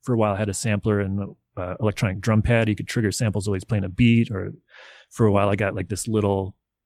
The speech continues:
Yamaha S U ten sampler that was small enough to mount on my bass, and I could be playing a bass line, but then reach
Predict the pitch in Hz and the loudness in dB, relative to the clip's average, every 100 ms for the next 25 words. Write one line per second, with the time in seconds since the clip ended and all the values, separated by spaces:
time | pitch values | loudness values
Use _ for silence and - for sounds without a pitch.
0 | _ _ _ - 107 101 104 104 104 101 | _ _ _ -2 0 2 2 2 0 -4
1 | - 107 - 107 98 95 - 104 95 107 | -4 -4 -4 -4 -2 -2 -2 -2 0 0
2 | 101 98 98 - 110 98 98 90 101 98 | 0 -2 -4 -2 -2 0 -2 -4 -6 -4
3 | 98 98 101 87 87 101 123 120 98 95 | -2 -4 -6 -8 -2 0 2 0 -8 -10
4 | 95 92 - 113 92 95 127 - 120 104 | -12 -14 -4 -4 -2 0 0 0 2 2
5 | 98 98 101 95 - | 2 0 0 -2 -8